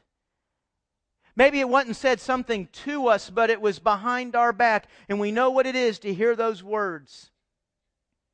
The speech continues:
and have them cut into our soul and cut into our worth. It's amazing.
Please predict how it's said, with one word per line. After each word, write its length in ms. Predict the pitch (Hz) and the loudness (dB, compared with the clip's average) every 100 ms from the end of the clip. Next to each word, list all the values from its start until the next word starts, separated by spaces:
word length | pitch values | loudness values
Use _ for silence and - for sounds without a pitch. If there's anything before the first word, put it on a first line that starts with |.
| _ _ _ _ | _ _ _ _
and 100 | 127 | -16
have 180 | 139 175 | -8 -8
them 180 | 151 147 | -6 -12
cut 280 | - 180 156 | -12 -12 -12
into 260 | 151 143 | -12 -16
our 140 | 135 123 | -20 -20
soul 420 | - 131 120 104 _ _ _ _ _ _ _ _ _ _ _ _ _ _ | -20 -20 -20 -20 _ _ _ _ _ _ _ _ _ _ _ _ _ _
and 100 | 135 | -20
cut 200 | 143 180 | -6 -6
into 180 | 175 165 | -4 -4
our 160 | 160 160 | -4 -2
worth. 180 | 147 196 | -4 -4
It's 240 | 262 - | -6 -6
amazing. 760 | 240 233 247 233 190 156 113 | -10 -6 -8 -8 -16 -16 -16